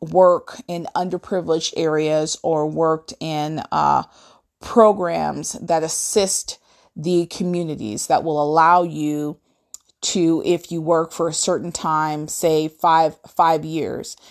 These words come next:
then you'll have a certain amount of loan forgiveness. And also he wants to regulate the,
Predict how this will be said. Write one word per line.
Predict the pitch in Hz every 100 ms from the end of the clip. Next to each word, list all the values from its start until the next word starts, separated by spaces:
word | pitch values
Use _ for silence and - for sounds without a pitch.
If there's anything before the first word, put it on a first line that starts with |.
| _
then | - 175 170
you'll | 165 160 156
have | 147 151 147
a | -
certain | - 170 156
amount | 156 151 147 135 - -
of | 156
loan | 170 151 147 139 127 135 - _
forgiveness. | - 156 156 - 69 - - - - - -
And | - 214
also | - 208 214 - 185
he | 185 180
wants | 160 165 -
to | -
regulate | 160 165 180 175 170 165 151 151 - - 127 -
the, | 165 175 165 147 131